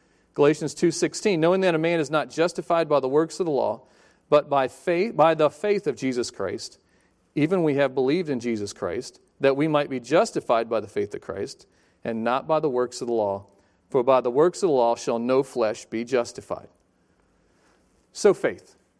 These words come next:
So if we're gonna check up on our faith, we're gonna see which kind of faith and how strong our faith is or where we have it in. Um, I pulled up this passage, and of course you read it. Verse one, let's define it real quick.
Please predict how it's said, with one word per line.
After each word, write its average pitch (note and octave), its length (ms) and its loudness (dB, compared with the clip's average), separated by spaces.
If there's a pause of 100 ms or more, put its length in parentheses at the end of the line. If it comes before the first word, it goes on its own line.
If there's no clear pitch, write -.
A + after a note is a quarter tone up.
(560)
So - 140 6
if F#3+ 60 6
we're A3+ 60 2
gonna B3+ 140 4
check C4+ 260 0
up A#3 140 2
on A3 120 2
our F#3+ 100 2
faith, C#3 320 0
we're E3+ 60 -2
gonna G3 160 2
see B3+ 200 -2
which G3+ 200 4
kind G3 160 -2
of E3 80 -2
faith F#3+ 300 2
and C#3 80 -6
how D#3+ 100 0
strong F#3 320 -2
our E3+ 80 0
faith F3+ 320 0
is C3+ 140 -4
or B2+ 40 -2
where F3 160 4
we E3+ 120 2
have E3 200 0
it D#3+ 80 -2
in. D#3+ 200 -6 (500)
Um, C3 460 -2 (340)
I D3+ 100 2
pulled B3 220 4
up G#3 140 6
this F#3+ 120 0
passage, G3 440 0
and C3 60 0
of B2 40 -2
course - 260 6
you D#3+ 80 2
read E3 200 4
it. F#3 120 0 (400)
Verse A3+ 300 2
one, F#3 460 4 (580)
let's A#3 160 4
define F#3 440 0
it B2+ 120 -10
real D#3+ 120 2
quick. - 340 -8